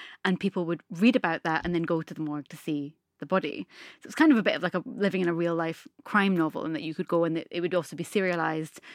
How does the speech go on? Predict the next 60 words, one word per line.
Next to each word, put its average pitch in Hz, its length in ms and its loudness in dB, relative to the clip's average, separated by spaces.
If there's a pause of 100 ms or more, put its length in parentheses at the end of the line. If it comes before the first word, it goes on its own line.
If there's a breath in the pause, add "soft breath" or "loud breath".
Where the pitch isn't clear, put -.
(200 loud breath)
you 185 80 0
know, 165 80 2
the - 60 -4
updates. - 560 0
Have 165 120 -6
they - 80 -6
found 185 380 0
anybody? 170 640 0
Have 185 140 -2
they 175 80 -6
found 156 260 -4
a 165 40 -4
potential, - 680 -8 (140)
the 190 80 -4
murderer 175 600 0
or 165 120 -4
anything 175 280 -4
like 165 140 -4
that? 165 320 -2 (220 loud breath)
Are 175 60 -2
there 170 40 0
any 165 120 2
updates - 360 -2
in 180 60 -2
the 170 40 -2
case? 196 380 0
And 165 100 0
then 156 60 0
the - 60 -6
trial 180 360 2
perhaps 170 360 -2
would 175 80 -8
be 180 80 -4
serialized 165 520 -2
as 165 100 -12
well. 180 300 4 (300 loud breath)
So 180 460 2
yeah, 220 220 4
essentially 180 420 -2
there 160 100 -2
would 180 80 0
then 190 160 4
be 175 160 2
these 160 260 -4
kind 180 160 -4
of 165 60 -2
popular 175 560 2
bodies 240 300 6
that 160 100 -2
people 180 140 -2
would 180 100 -2
read 226 160 6
about. 185 280 4
And - 400 -14
there's 170 120 -2
certain 180 220 0
cases 175 320 -6
throughout 175 240 0
the - 40 -10
period, 165 460 -4